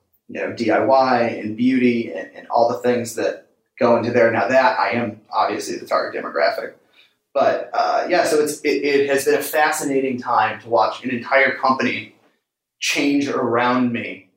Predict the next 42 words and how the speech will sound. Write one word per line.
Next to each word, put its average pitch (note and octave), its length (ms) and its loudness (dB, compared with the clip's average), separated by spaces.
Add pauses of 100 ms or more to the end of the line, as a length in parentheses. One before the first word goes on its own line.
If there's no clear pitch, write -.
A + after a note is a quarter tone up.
(160)
In B2 200 0
many D3 220 2
ways, C3+ 460 0
it's A2+ 180 -4
sort B2 300 2
of A2+ 180 -4
the, A2+ 280 -2
uh, G2 240 -2 (340)
if A#2+ 160 -6
you B2+ 100 6
watched, D3+ 420 2
of - 60 -16
course, D3 260 2
the, B2 80 2
the B2 200 -4
two F#3 200 -2
thousand C#3+ 380 4
two D#3+ 300 2
remake B2 400 4
of - 100 -14
The A#2+ 100 -8
Time C#3+ 380 0
Machine, A#2 560 -4
you'll A#2 160 -6
remember A#2+ 400 2
a A#2 60 0
scene B2 320 0
where G#2+ 100 -2
Guy A#2 280 2
Pearce - 600 0 (340)
is A2 440 0
in E3 180 4
his D3+ 200 0
time D3 280 4
machine B2 400 0
and B2 120 -6
he's A#2 140 -8
watching A#2+ 480 2
everything A2+ 420 -2
change - 300 -6
around - 300 -6
him. - 120 -12